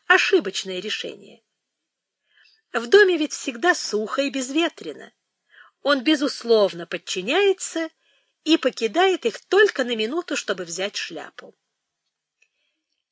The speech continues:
Генерал вышел из комнаты, а разочарованная и расстроенная Кэтрин стала объяснять подруге, насколько ей неловко заставлять его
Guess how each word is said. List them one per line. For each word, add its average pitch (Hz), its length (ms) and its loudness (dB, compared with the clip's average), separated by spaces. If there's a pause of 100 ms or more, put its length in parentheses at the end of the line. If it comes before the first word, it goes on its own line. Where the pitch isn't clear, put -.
(260)
Генерал 294 480 2 (180)
вышел 180 360 -4
из - 160 -12
комнаты, 294 600 -4 (580)
а 190 120 -2
разочарованная 190 960 -2 (280)
и 196 120 0
расстроенная 175 760 -4
Кэтрин 277 600 -6 (680)
стала 349 400 4
объяснять 269 640 -4
подруге, 254 500 0
насколько 262 500 -4
ей 254 160 -4
неловко 269 540 -4
заставлять 208 640 -6
его 226 260 -4